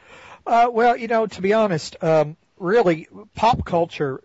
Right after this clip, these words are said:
kinda takes and simplifies and strains out, you know, and, uh, you know, we kinda get a generic version. I mean, everybody knows who Spider-Man is, or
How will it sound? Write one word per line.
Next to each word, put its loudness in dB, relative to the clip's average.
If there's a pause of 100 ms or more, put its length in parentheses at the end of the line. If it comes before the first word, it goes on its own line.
(100)
kinda -2
takes -2
and -4
simplifies 2
and -8
strains -6
out, 2 (560)
you 2
know, 2
and, -6
uh, 2
you -8
know, -8
we -4
kinda 0
get 0
a 0
generic -2
version. -8
I -8
mean, -6
everybody 2
knows -4
who -12
Spider-Man -4
is, -2
or -2